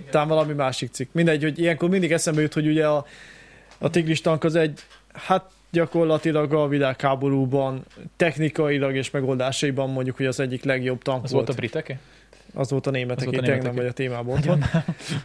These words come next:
Speaker 1: A
Speaker 2: Egyáltalán.
Speaker 1: németek legendás tankja a Tigris, hát gyakorlatilag hát olyan egy légvédelmi löveget kapott, ezért aztán gyakorlatilag mindent átlőtt, mint a húzat.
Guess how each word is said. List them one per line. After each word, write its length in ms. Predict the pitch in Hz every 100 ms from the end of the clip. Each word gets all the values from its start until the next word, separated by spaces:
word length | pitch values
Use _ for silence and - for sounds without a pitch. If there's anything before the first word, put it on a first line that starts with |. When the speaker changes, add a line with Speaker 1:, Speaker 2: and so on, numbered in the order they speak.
| - -
Speaker 1:
A 40 |
Speaker 2:
Egyáltalán. 380 | 135 160 127 147
Speaker 1:
németek 280 | 131 135 139
legendás 480 | 131 127 127 127
tankja 300 | - 139 120
a 60 | 123
Tigris, 320 | - 160 175 165
hát 140 | 147
gyakorlatilag 720 | 147 - 139 131 127 131 127
hát 160 | 139 131
olyan 300 | 147 135 131
egy 140 | 139
légvédelmi 560 | 151 131 127 127 123 127
löveget 380 | 127 120 123 -
kapott, 440 | 143 156 156 -
ezért 320 | 139 143 139
aztán 320 | 139 - 147
gyakorlatilag 380 | 143 139 151 147
mindent 360 | 147 135 127 123
átlőtt, 360 | 127 131 131
mint 180 | 139 127
a 60 | 131
húzat. 460 | 113 131 170 170